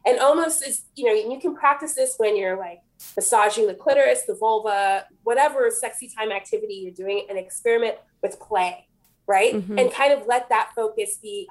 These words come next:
Speaker 1: "I wanna, I wanna see how this goes," or, "Let me use my vibrator, let me not use my vibrator, let me see how this feels as I'm experimenting and playing with my pelvic floor in this way." And then boom, orgasm happens. 'Cause when you shift your focus to kind of experiencing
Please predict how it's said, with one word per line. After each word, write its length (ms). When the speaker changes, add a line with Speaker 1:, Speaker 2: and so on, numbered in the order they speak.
Speaker 1:
"I 40
wanna, 220
I 60
wanna 280
see 200
how 120
this 220
goes," 460
or, 220
"Let 140
me 80
use 280
my 160
vibrator, 540
let 80
me 120
not 240
use 140
my 140
vibrator, 600
let 100
me 100
see 260
how 180
this 180
feels 300
as 100
I'm 160
experimenting 680
and 180
playing 320
with 160
my 100
pelvic 360
floor 200
in 100
this 220
way." 320
And 140
then 200
boom, 400
orgasm 480
happens. 360
'Cause 160
when 140
you 100
shift 360
your 160
focus 420
to 80
kind 220
of 80
experiencing 1000